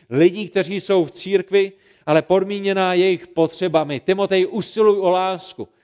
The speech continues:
Usiluj o to, aby si miloval lidi, kteří jsou ve tvém sboru, protože toužíš potom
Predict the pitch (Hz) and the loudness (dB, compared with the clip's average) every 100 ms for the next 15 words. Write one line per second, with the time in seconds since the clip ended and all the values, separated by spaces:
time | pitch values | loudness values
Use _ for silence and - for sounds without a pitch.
0 | _ _ 170 - 220 220 214 196 196 - | _ _ -8 0 2 2 2 0 0 0
1 | 175 202 208 202 185 190 190 - 165 180 | 0 2 2 2 2 0 -2 -6 -6 -6
2 | - 190 180 170 175 170 156 127 143 160 | -2 0 0 0 0 0 -4 -4 2 2
3 | 170 170 - _ _ _ - 143 151 170 | 0 -6 -14 _ _ _ -8 -6 -2 0
4 | 175 190 202 151 185 - 170 170 170 165 | 4 4 2 -4 -10 -4 -4 0 0 0